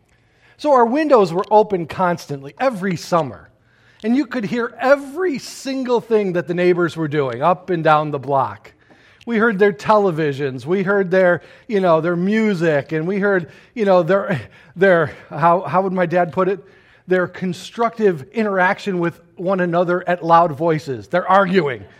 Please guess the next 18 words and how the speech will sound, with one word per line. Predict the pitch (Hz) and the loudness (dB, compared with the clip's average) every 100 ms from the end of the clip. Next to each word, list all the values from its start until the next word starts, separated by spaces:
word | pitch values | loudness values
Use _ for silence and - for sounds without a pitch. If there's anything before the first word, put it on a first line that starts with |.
| - _ _ - | -20 _ _ -4
Okay. | 156 147 143 117 - - _ _ _ _ _ _ _ _ _ _ - | -2 0 -2 -4 -10 -20 _ _ _ _ _ _ _ _ _ _ -4
But | 190 | -2
one | 165 240 | 2 4
of | 302 | 2
the | 294 | -2
things | - 240 240 226 | -2 0 0 -2
that | 190 | -2
we | 185 196 | -2 -2
also | 240 285 233 220 | 2 2 2 0
used | 185 170 - | 0 -2 -6
to | 151 | -8
hear, | 135 131 127 131 113 _ - | -4 -4 -4 -6 -12 _ -12
and | 143 | -10
that | 165 | -6
my | 170 165 | -4 -2
dad, | 185 214 202 | 0 2 2
I | 180 | 0
think, | 175 226 220 - | -4 -8 -8 -14